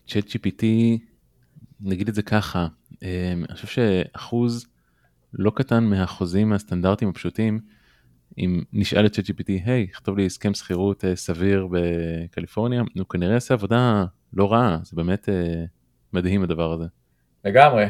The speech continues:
Speaker 2: לגמרי. אה, נכון. אז, אז הרבה דברים שעשינו אז, אה,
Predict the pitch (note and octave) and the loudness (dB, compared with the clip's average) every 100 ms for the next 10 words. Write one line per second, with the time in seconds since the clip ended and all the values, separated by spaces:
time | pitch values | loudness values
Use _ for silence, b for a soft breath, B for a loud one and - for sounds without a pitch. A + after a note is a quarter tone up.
0 | F#2+ F#2+ G#2 B2 G#2 F#2+ - - G2 G2 | -2 -2 0 2 0 -2 -4 -8 -4 -2
1 | G2 G2 F#2+ F#2+ G2 G2 G2+ A#2 _ _ | -2 -2 -4 -4 -4 -4 -6 -8 _ _
2 | _ _ _ _ - C#3 - C#3+ G3 _ | _ _ _ _ -14 -6 -2 -2 -4 _
3 | b b b b G2+ G2 - C3 G2 F#2+ | b b b b -2 -2 -6 -4 -4 -4
4 | F#2+ G2 C3 C#3 C#3 C#3+ - B2+ A#2+ D3 | -2 2 4 2 2 0 -2 -2 0 2
5 | D3 D3 A#2+ - - G#2 G2 G2 G2 G2 | 2 0 -2 -8 -8 -2 0 0 0 0
6 | G2 | -2